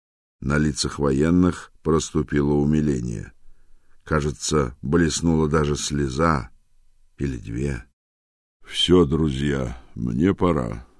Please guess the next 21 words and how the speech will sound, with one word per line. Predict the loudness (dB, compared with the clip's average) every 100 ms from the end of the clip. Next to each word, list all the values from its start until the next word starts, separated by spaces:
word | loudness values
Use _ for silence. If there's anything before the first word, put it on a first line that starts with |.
| -20 -20
Спасибо | -14 -10 -6 -6 -4 -2 -2 -4
всем. | -6 0 2 2 -2 -14 -20 -20 _
Вы | -2 4 6
умница, | 8 8 8 6 4 2 2
Шкуро. | 2 4 6 4 2 -4 _ -20 -20 -6
Медалей | -2 2 4 6 6 6
у | 4
вас | 0 -2
полно | -2 -2 0 -2
и | 0
так, | 0 0 -4 -16 -2
поэтому | 2 2 0 0 2
мысленно | 2 0 2 4 6 2
чешу | 0 -4 -2 0
вас | 2 2 0 -8 -14 _
за | -6 0 0
ушком. | 0 -4 -10 -10 -10 -14 -20 _ -20 -20 _ _ _ _
Мур-мур». | -4 0 2 0 -2 -2 -2 -6 -14 -20 -20 -20 _ _ _ -20 _ _ -20 -18
Зеркальник | -6 -4 -2 0 2 2 0
Шкуро | -4 -2 2 2
засмеялся. | -2 -2 2 2 2 -4 -10 -14